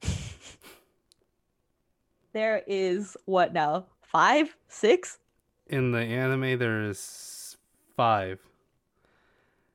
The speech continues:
Speaker 2: Um,
Speaker 1: Don't spoil anything, 'cause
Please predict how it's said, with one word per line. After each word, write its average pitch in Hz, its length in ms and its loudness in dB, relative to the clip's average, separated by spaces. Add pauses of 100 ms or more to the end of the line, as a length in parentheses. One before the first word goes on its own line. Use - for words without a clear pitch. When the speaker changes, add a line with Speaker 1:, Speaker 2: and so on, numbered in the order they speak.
(600)
Speaker 2:
Um, 113 400 4
Speaker 1:
Don't 196 180 2
spoil 190 300 4
anything, 165 680 -2 (280)
'cause - 280 -4